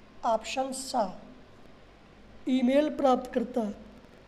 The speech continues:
अब हमारा next question बीस। एक प्राथमिक server रिक्त स्थान से सभी जानकारी को load करता है।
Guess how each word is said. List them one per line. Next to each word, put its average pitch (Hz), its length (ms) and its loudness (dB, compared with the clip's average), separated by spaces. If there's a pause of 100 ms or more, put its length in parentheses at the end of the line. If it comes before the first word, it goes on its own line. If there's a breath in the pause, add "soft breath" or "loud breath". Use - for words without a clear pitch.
(600)
अब 262 120 6
हमारा 247 380 8
next 247 340 4
question 285 480 2 (580)
बीस। 208 580 0 (2500)
एक 285 320 4
प्राथमिक 247 580 6
server 233 540 0 (1160)
रिक्त 247 340 0
स्थान 233 560 -2 (600)
से 285 360 0
सभी 233 400 0
जानकारी 226 560 -2
को 247 200 0
load 240 340 4
करता 220 320 -4
है। 190 240 -4